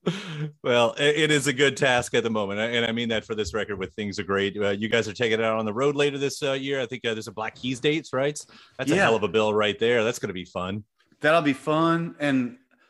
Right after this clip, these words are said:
Speaker 2: man, welcome, dude. Welcome. We need that kind of, like, a sustained run, something consistent. Um, and the fact that we get to play, you know, in the middle of the lineup, probably,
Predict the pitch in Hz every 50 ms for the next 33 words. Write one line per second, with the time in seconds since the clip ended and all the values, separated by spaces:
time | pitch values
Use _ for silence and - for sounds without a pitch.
0 | _ _ - 160 170 156 135 123 113 127 151 175 175 - 190 180 175 156 165 170
1 | 160 147 131 113 113 - - - 135 131 151 160 175 185 185 185 - 127 107 98
2 | - - - - _ _ - 143 151 165 160 156 151 156 165 180 175 139 165 165
3 | 170 165 - 170 170 170 160 147 135 131 120 _ _ _ _ - 143 143 - -
4 | - - _ _ _ _ _ - - _ _ _ _ - 160 151 - 165 147 -
5 | - - 170 160 160 160 160 160 147 147 - - 139 147 147 147 139 120 110 104
6 | - _ _ _ _ _ - - 170 165 160 170 170 156 151 139 123 - _ _
7 | - - 151 143 147 - 165 165 160 165 - - 110 98 - _ _ _ _ _
8 | _ - 135 135 139 135 127 120 113 107 104 - _ _ _ _ _ _ _ 156
9 | 165 165 160 - 170 165 170 - 147 147 160 156 180 156 147 - - - 156 156
10 | 151 156 156 147 143 131 127 123 120 120 _ _ _ _ _ _ _ _ _ _
11 | 147 143 139 123 127 139 156 165 156 135 127 117 123 143 175 190 151 123 117 -
12 | - - 123 117 117 117 117 113 120 120 120